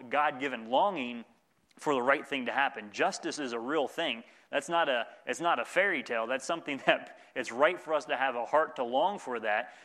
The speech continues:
The question just is, where does that come from? And it seems that there are some pretty significant limits on our human ability to come up with that.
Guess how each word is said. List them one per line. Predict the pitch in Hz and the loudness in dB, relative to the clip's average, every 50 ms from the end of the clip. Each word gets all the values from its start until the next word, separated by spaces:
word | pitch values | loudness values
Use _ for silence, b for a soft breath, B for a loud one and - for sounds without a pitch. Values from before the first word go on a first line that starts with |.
| B B | B B
The | - 131 | -8 -4
question | - 175 170 165 - - 156 143 | -2 0 0 0 -2 -4 -6 -4
just | 127 139 135 127 - | -2 -2 -2 -2 -4
is, | 143 135 127 117 113 B B B B | -4 -2 -2 -4 -6 B B B B
where | - 131 147 151 147 | 0 2 2 2 2
does | 135 127 120 113 | 0 -4 -6 -4
that | 113 110 110 - | -4 -4 -4 -4
come | - 127 120 113 | -6 -6 -6 -6
from? | - - 110 107 117 110 _ B B B B B B B | -12 -14 -16 -16 -16 -20 _ B B B B B B B
And | - 127 135 | -6 -6 -4
it | 131 | -4
seems | - 160 170 156 139 | -4 -4 -4 -2 -2
that | 143 139 | -4 -2
there | 156 143 131 131 | 0 0 0 0
are | 127 | 0
some | 123 - 123 | -2 -6 -10
pretty | - - - 175 170 160 | -10 -2 -2 -2 -2 -2
significant | - - 143 127 127 139 147 143 131 139 120 123 127 123 127 | -4 -4 -8 -6 -6 -6 -6 -6 -6 -6 -4 -4 -4 -4 -4
limits | 127 131 147 147 135 123 120 - - | -4 -4 -2 -2 -2 -4 -6 -6 -8
on | 135 123 | -8 -6
our | 127 120 117 | -4 -6 -6
human | 117 - 160 165 156 151 139 | -6 -6 -8 -6 -4 -4 -6
ability | 123 117 117 135 147 139 135 123 120 120 117 | -6 -4 -2 -2 0 0 0 -2 -4 -8 -10
to | 104 - 110 | -10 -12 -10
come | - 123 120 127 | -8 -6 -4 -4
up | 147 - - | -4 -4 -6
with | 123 - - | -14 -12 -10
that. | 117 101 98 - | -10 -10 -10 -12